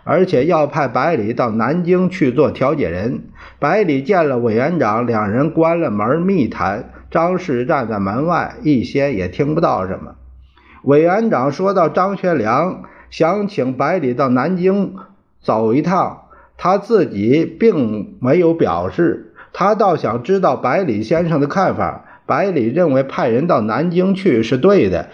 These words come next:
因为国事要紧，他自己因为一向和政府没有渊源，去了也起不了大作用，他就建议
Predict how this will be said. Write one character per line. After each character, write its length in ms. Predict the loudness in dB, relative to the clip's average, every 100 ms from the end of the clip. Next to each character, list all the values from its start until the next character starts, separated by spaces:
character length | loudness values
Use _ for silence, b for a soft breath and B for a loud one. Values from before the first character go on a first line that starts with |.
| B
因 180 | 0 2
为 100 | 2
国 320 | 0 0 0
事 440 | 0 0 0 -2 -10 _ _ _ _ _ _
要 320 | 2 4 2
紧， 540 | 0 -2 -2 -2 -6 -12 _ _
他 140 | -2 -2
自 220 | 2 2
己 220 | 2 2
因 200 | 2 2
为 100 | 2
一 220 | 2 0
向 280 | 0 0 0
和 120 | -2
政 280 | 0 0 0
府 240 | -2 0 2
没 220 | 2 2
有 120 | 2
渊 280 | 2 2 2
源， 400 | 0 0 -4 -10
去 240 | -4 2
了 260 | 4 4 0
也 60 | -2
起 240 | -2 -4
不 100 | 0
了 120 | 0
大 240 | 2 -2 0
作 200 | 0 2
用， 260 | 0 -8 B B -10
他 340 | -2 0 0
就 140 | 0 0
建 400 | 0 0 0 -2
议 340 | -2 -2 -8